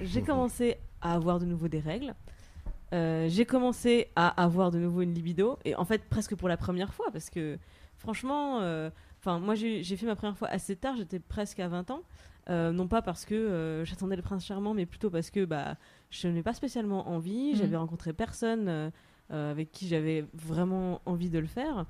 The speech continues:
Speaker 1: Et pourtant, ma première fois, c'était aussi un coup d'un soir, mais c'est juste que, voilà, il n'y avait pas avant ça de, de coup de foudre d'un soir, on va dire. Et du coup, vraiment, enfin, quand je me suis rendu compte que sans pilule,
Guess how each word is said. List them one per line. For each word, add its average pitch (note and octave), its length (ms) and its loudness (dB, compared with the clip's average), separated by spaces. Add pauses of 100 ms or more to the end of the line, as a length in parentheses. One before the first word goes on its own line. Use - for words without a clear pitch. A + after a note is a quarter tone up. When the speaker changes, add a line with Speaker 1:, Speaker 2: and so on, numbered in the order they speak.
(300)
Speaker 1:
Et E3+ 80 2
pourtant, E3+ 340 -4
ma G3 60 2
première D#3+ 260 -2
fois, G#3+ 140 -4
c'était D#3 240 -6
aussi D#3+ 240 -6
un F3+ 60 -2
coup E3+ 120 -10
d'un F3 140 -2
soir, A3 240 -4
mais D3+ 80 -6
c'est E3 120 -8
juste F3+ 220 -6
que, E3 240 -2 (440)
voilà, F#3+ 160 2
il A#3 40 2
n'y F#3 60 2
avait C#3+ 120 0
pas F3+ 220 0
avant D#3 220 2
ça G3 200 -4
de, C#3 380 -4 (540)
de D#3+ 60 -4
coup - 180 -10
de - 80 -18
foudre F3 320 0
d'un E3 100 2
soir, A#3+ 220 0
on - 40 2
va F#3+ 120 2
dire. B3+ 180 -6 (600)
Et A3+ 100 10
du G#3+ 100 8
coup, E4+ 160 4
vraiment, C#4+ 460 4 (240)
enfin, F#3+ 280 2 (360)
quand G#3+ 100 4
je G#3 100 2
me A3+ 60 6
suis A3 160 2
rendu C4 300 2
compte C#4+ 280 -2
que A3+ 280 2 (840)
sans - 240 2
pilule, C4+ 600 4